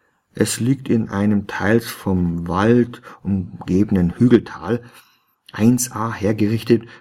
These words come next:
bekommt man einen super Einblick vom Leben der frühen Northwest Mounted Police der Region. Auch mit den Führungen ist dies eine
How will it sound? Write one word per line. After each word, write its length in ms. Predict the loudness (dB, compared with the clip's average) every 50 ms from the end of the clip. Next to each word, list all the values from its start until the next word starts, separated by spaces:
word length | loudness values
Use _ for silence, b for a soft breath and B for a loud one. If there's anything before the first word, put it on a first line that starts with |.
| B -4
bekommt 420 | -4 -2 2 2 0 0 0 -2
man 120 | -4 -4
einen 200 | -2 -2 -2 -2
super 340 | -2 2 0 0 2 0 -4
Einblick 420 | -2 -2 -4 0 0 -2 -2 -2 B B B
vom 240 | B -4 -2 0 0
Leben 340 | 2 4 4 4 4 2 0
der 140 | 0 -2 -4
frühen 520 | -4 -8 -2 2 4 6 6 6 4 4
Northwest 680 | 2 0 0 -2 -2 -4 -2 0 0 0 0 -2 -8 -6
Mounted 380 | -2 -2 -2 -2 -2 -4 -6
Police 360 | -4 -4 -2 0 0 -2 -2 -2
der 140 | -2 0
Region. 440 | 0 0 2 4 4 4 4 2 0 -6 _ _ _ _ _ _ _ _ _ _ _ _ _ _ _ _ _ _ _ _
Auch 420 | -10 -2 2 2 2 2 0 -10 b b b b
mit 180 | -6 -4 -2 0
den 140 | 0 0
Führungen 680 | -2 -4 0 2 4 4 6 6 6 4 4 2 0 -4 B B B B
ist 280 | -6 -4 -4 -4 -4 -2
dies 380 | 0 0 0 -2 -4 -8 -12 b b b b b b
eine 120 | -14 -14